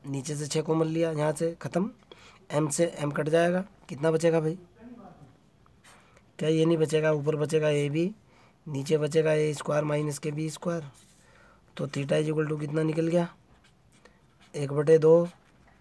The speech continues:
tan inverse ए बी बटे ए स्क्वायर माइनस के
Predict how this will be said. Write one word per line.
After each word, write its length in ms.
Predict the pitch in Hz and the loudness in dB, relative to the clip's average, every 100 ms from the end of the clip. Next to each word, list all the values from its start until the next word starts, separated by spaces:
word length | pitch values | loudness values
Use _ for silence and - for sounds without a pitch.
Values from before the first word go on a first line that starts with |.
| _ _ - - _ _ _ _ - | _ _ -20 -20 _ _ _ _ -14
tan 260 | - 143 156 | -4 -2 0
inverse 480 | 156 156 165 165 - - - _ _ _ _ _ _ _ _ _ _ _ _ _ | 2 4 4 4 -4 -12 -18 _ _ _ _ _ _ _ _ _ _ _ _ _
ए 160 | 139 147 | -4 -2
बी 200 | 151 160 | 0 2
बटे 380 | 156 147 170 165 _ _ _ _ _ _ _ _ _ _ _ - | 4 6 4 0 _ _ _ _ _ _ _ _ _ _ _ -6
ए 160 | 147 151 | -2 -2
स्क्वायर 320 | - 156 151 | 0 2 4
माइनस 360 | 143 139 135 - | 2 0 -2 -2
के 160 | 175 | 2